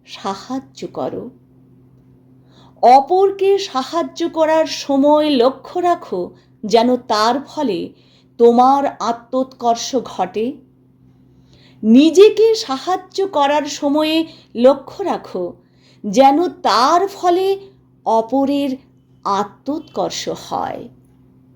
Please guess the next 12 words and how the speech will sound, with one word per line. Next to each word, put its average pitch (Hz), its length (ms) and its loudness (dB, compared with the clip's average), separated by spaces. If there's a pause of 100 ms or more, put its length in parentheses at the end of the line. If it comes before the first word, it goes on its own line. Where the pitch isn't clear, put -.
(720)
জীবনের 262 600 4
সকল 254 540 -4
সাধনাকে 226 840 -6 (720)
কেবল 359 460 2 (280)
নিজের 294 720 4
কুশলেই 269 680 0 (280)
কেন্দ্রীভূত 240 640 2
করো 190 380 -2
না, 180 320 -12 (640)
অথবা 220 560 -2 (800)
তাকে 302 380 4
শুধু 453 500 4